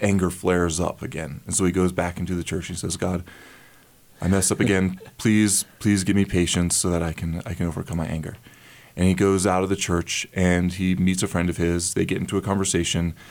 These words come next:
Speaker 1: All of a sudden, the conversation moves into something they disagree on. They have this big argument. It's a complete blow up. He goes back into the church and he says, "God, I messed up again. This is the third time I'm asking you. Why are you not giving me patience?"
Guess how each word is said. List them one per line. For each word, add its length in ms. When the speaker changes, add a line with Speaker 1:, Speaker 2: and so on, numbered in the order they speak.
Speaker 1:
All 120
of 80
a 40
sudden, 200
the 60
conversation 640
moves 260
into 140
something 240
they 80
disagree 460
on. 340
They 80
have 160
this 100
big 240
argument. 720
It's 160
a 100
complete 360
blow 220
up. 140
He 100
goes 160
back 240
into 140
the 240
church 320
and 100
he 40
says, 260
"God, 400
I 100
messed 280
up 60
again. 360
This 160
is 100
the 80
third 260
time 240
I'm 220
asking 440
you. 120
Why 380
are 60
you 140
not 220
giving 260
me 80
patience?" 600